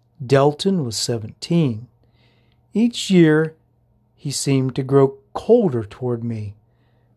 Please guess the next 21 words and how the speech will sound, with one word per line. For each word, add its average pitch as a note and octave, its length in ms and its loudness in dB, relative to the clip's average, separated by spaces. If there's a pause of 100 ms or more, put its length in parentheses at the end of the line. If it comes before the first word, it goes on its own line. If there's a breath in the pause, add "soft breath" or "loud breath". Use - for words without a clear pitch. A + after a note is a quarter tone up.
(120)
but F3 120 0
I G#3 220 0
attributed, D3+ 800 0 (540)
attributed D#3+ 640 -2
it B2 300 0 (400)
to D3 100 -8
the C#3+ 120 -2
struggle C#3+ 520 0
of A2+ 140 -10
adolescence. B2 920 -2 (2000 soft breath)
"Your A#2+ 80 -2
children B2+ 400 0
have C3+ 120 -2
grown D3 280 4
so E3+ 400 2
much F3 380 2
this B2 260 -8
last B2 400 -8
year, B2 160 -6
Sir C3 240 -4
Gunther." C#3+ 560 2